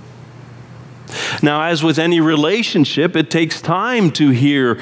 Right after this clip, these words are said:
his voice, recognize his voice, and understand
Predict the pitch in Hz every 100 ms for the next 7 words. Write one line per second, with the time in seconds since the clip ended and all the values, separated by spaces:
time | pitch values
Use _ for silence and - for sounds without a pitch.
0 | - - 151 120 131 143 107 - - -
1 | 123 156 180 185 151 139 123 113 - 131
2 | 110 113 131 113 98 - - 151 151 165
3 | 160 151 - - 170 156 156 143